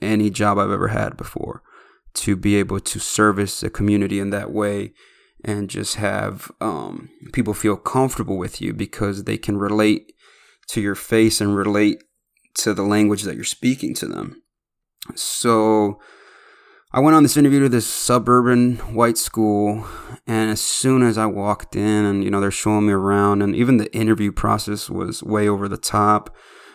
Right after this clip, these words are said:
making me jump through hoops and stuff, and, um, they made me write a fucking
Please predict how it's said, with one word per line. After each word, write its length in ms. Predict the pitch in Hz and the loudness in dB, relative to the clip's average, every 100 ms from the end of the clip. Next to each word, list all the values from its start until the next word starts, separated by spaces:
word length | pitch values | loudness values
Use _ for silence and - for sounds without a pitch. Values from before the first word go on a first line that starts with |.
| _ | _
making 260 | - 104 107 | -2 2 2
me 100 | 104 | 0
jump 280 | - 104 - | 0 -2 0
through 200 | 104 98 | -2 0
hoops 360 | 107 101 - | -2 -2 -4
and 100 | 101 | -6
stuff, 640 | - - 104 101 101 - - | -6 -4 -2 0 -2 -4 -4
and, 400 | 98 98 101 - | -2 -2 -4 -6
um, 380 | 101 92 90 - | -8 -6 -8 -4
they 80 | 123 | 0
made 140 | 139 | 4
me 100 | 127 | 4
write 260 | 110 107 104 | 4 4 2
a 220 | 95 80 | 0 -2
fucking 540 | - 104 - 98 - | -4 -4 -4 -6 -6